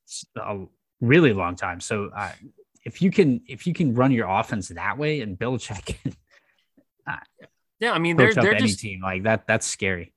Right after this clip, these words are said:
Speaker 2: They're just run-, they're doing the, the, what every, like, guy in his late fifties says when he watches football. "Just gotta ground and pound, just establish the run, just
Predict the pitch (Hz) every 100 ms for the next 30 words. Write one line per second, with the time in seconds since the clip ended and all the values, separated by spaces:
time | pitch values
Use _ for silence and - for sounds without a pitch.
0 | _ 147 175 202 147 160 156 160 160 135
1 | 160 175 165 160 151 143 127 123 139 139
2 | - 139 151 151 143 135 127 110 120 117
3 | 123 123 117 104 104 113 - - 117 -
4 | 110 - 107 104 113 110 110 131 - 160
5 | - - _ _ _ - 185 - 120 110
6 | 120 131 120 107 123 135 113 87 - 123
7 | 110 143 131 139 139 143 127 135 113 -